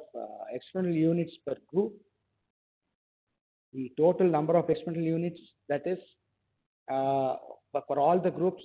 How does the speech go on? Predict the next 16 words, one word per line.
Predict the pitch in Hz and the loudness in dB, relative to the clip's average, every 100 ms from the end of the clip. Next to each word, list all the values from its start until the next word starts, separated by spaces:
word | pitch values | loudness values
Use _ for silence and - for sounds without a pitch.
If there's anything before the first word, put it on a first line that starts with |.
| 147 | -6
in | |
our | 143 151 156 | -4 -4 -4
case, | 165 165 - _ - | -4 -4 -10 _ -6
six | 185 - | -6 -2
per | 190 | 0
group | 160 151 185 185 - | 0 -2 -6 -6 -6
I | 143 | -6
have | 135 | -4
just | 156 - | -6 -4
taken. | 156 151 180 _ _ _ | -4 -4 -10 _ _ _
It | 160 143 | -14 -12
is, | 139 | -10
it | 143 143 | -10 -8
becomes | 147 165 - | -6 -6 -4
twelve | 160 170 170 | 0 2 0
because | 143 165 | -4 -4